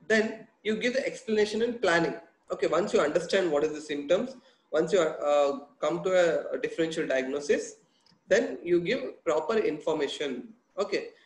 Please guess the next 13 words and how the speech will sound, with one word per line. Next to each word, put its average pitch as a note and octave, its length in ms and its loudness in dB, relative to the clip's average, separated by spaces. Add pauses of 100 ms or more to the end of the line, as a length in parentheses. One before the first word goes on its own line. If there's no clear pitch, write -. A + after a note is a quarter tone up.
(140)
that D#3 120 2
is A3+ 120 -4
explanation, F3+ 840 -2 (200)
what F3+ 320 2
he E3+ 480 -2
might D3+ 280 0
have, D#3 360 -4 (1000)
what E3 340 2
are F#3+ 200 2
your E3 220 6 (100)
plans F3 320 2
to A#3 120 -2
investigate? D#3 680 0